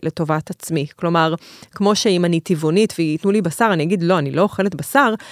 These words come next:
אז, אה, אז אם שמים לי חתיכת עוגה ענקית מול ה-, מול הפרצוף, או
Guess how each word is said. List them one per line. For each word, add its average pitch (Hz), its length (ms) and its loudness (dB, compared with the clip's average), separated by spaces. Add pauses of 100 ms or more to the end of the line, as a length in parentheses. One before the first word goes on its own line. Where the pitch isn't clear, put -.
(280)
אז, 151 280 -2
אה, 156 200 2
אז 180 180 0
אם 247 140 2
שמים 214 400 0
לי 170 440 2
חתיכת 180 580 -2
עוגה 202 280 4
ענקית 233 520 -2
מול 214 220 2
ה-, 165 680 2
מול 165 300 -2
הפרצוף, 180 640 -2
או 160 380 2